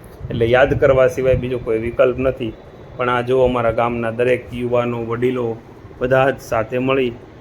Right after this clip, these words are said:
અને અત્યારે આ પ્રકારનું, અ, હનુમાનજી મહારાજના લોટનું,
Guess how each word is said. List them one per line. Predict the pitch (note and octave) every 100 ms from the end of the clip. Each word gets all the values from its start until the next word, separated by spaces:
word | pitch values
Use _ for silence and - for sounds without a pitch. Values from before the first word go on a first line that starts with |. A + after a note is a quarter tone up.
| - -
અને | A#2+ B2+
અત્યારે | B2 - B2+ B2 A#2 A2+
આ | B2 A#2
પ્રકારનું, | A2 B2 - A#2 A2+ A#2 A2+ G#2+ - - - - - -
અ, | A#2 A2+ A2
હનુમાનજી | B2 B2+ B2+ B2
મહારાજના | B2 A2+ A#2 A2+ A2+ A2
લોટનું, | A2 B2 B2+ B2 B2+ A2+